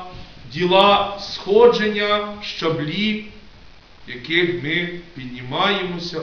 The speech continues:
один за одним, це є піст, молитва і добрі діла, тобто діяння, які ми повинні творити, творити.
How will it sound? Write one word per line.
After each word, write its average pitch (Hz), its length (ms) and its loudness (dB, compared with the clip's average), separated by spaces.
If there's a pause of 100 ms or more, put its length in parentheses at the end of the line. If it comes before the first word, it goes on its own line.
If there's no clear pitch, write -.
(100)
один 139 300 -6
за 127 160 -14
одним, 175 480 -6 (480)
це 151 160 0
є 147 120 2
піст, 196 360 -4
молитва 202 760 0
і 175 100 -2
добрі 180 540 0
діла, 170 680 4
тобто 156 300 -4
діяння, 190 1300 2 (540)
які 175 680 -2 (160)
ми 190 380 2 (140)
повинні 175 800 -2 (680)
творити, 180 1120 0 (800)
творити. 160 640 0